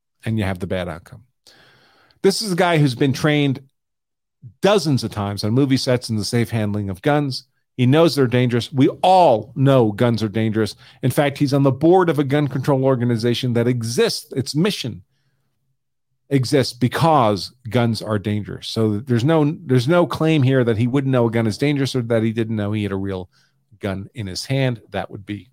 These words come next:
ridiculous. Uh, let's see. Let, let me see if there's questions.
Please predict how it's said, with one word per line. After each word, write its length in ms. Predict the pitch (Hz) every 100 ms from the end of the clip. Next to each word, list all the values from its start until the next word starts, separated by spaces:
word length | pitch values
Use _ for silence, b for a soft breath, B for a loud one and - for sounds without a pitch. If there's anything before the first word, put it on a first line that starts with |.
| -
ridiculous. 640 | 104 87 - _ - - _ _ _ _ _ _ _ _ _ _ _ - B B B B B B B B B
Uh, 220 | - 139 147
let's 240 | 156 -
see. 760 | - 139 131 127 113 110 107
Let, 260 | 113 143 139
let 280 | 104 147 147
me 140 | 139 -
see 180 | -
if 80 | 143
there's 160 | 123 -
questions. 840 | - 185 170 - 165 160 139 113